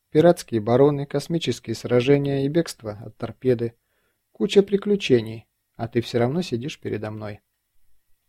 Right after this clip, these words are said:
"Зато я знаю чуть больше". "Многие знания, многие печали, уж поверь мне", —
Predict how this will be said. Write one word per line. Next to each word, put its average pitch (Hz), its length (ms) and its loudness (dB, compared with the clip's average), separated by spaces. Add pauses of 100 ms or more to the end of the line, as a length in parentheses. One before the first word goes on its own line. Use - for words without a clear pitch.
(540)
"Зато 113 320 -2
я 165 120 4
знаю 123 360 -2
чуть 120 180 -12
больше". 117 460 -4 (1300)
"Многие 208 500 4
знания, 196 720 4
многие 175 420 -2
печали, 156 540 -2
уж 113 240 -6
поверь 127 340 0
мне", — 107 300 -4